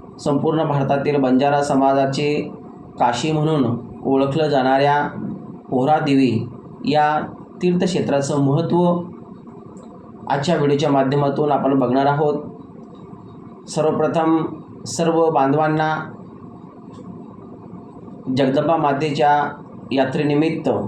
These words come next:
हार्दिक हार्दिक शुभेच्छा देतो. मित्रांनो, संपूर्ण भारतामध्ये जो बंजारा समाज आहे, हा बंजारा समाज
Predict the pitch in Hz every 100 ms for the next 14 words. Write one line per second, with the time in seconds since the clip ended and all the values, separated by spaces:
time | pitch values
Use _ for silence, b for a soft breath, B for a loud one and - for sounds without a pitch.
0 | - - - 143 135 156 143 139 143 139
1 | - 123 143 143 170 151 143 160 165 -
2 | - - - - - - - - - -
3 | - - B B B - 143 143 165 170
4 | 175 175 175 175 156 147 165 160 165 165
5 | 165 160 - - - - - - - -
6 | - - - - - - 151 139 147 170
7 | 131 110 110 - - - - - - -
8 | - - - 160 147 135 143 151 151 156
9 | 147 147 147 151 135 - - - - -
10 | - - - - - 170 160 139 139 147
11 | 147 - 151 147 147 143